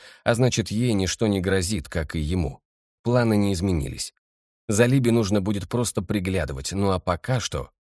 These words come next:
Эзра. Тепло приветствовал его Натазай и взглянул на часы. «Опоздали всего на десять минут? Впечатляет». Он обернулся к собеседнику, венгру,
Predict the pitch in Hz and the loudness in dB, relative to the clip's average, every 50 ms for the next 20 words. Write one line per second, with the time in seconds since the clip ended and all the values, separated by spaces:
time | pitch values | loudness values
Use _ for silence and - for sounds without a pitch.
0 | _ _ - 135 139 110 80 78 71 69 - - _ _ _ _ _ _ _ _ | _ _ 0 2 2 2 2 0 -2 -4 -6 -8 _ _ _ _ _ _ _ _
1 | _ _ - 127 120 - 113 127 131 107 117 107 101 104 107 101 - - 104 92 | _ _ -4 -4 -2 2 2 2 2 2 2 0 2 2 0 -2 -2 -2 -2 -2
2 | 90 87 80 80 87 90 95 92 87 82 - - 87 78 76 95 101 110 113 _ | 0 0 -2 -2 -2 0 0 2 0 0 2 0 0 0 0 0 0 -2 -4 _
3 | _ _ - 131 110 98 104 104 95 92 90 90 87 87 80 - - 87 - - | _ _ -2 -2 0 2 2 2 4 4 2 2 0 0 -2 -2 -2 -2 -2 -2
4 | 73 69 - _ _ _ _ _ _ _ _ _ _ _ _ - - - 120 107 | -4 -6 -8 _ _ _ _ _ _ _ _ _ _ _ _ -6 2 2 4 2
5 | 90 85 104 123 139 139 135 - - - 107 95 101 104 98 95 90 80 78 104 | 4 4 4 4 6 4 2 2 2 0 2 2 4 2 4 2 2 2 0 0
6 | 131 - - 113 - - 95 87 85 95 139 - - _ _ _ _ _ _ _ | 0 0 -2 -2 0 2 2 2 4 2 0 0 -2 _ _ _ _ _ _ _
7 | 92 90 - 127 - - 101 85 73 76 104 123 - _ _ _ _ _ _ _ | -4 0 0 -2 0 0 0 2 2 2 0 -2 -6 _ _ _ _ _ _ _
8 | _ _ _ _ _ - 107 104 98 90 95 87 87 92 92 85 - 92 80 - | _ _ _ _ _ 2 2 2 4 2 2 2 2 0 0 0 -2 -4 -4 -4
9 | - 92 82 85 78 - - 92 95 90 101 92 - - 104 - _ _ _ _ | -4 -2 -2 -2 -2 -2 -2 -2 -2 -2 -2 -4 -2 -4 -6 -6 _ _ _ _
10 | 123 123 117 98 85 73 71 71 - | 0 2 2 2 2 0 -2 -4 -6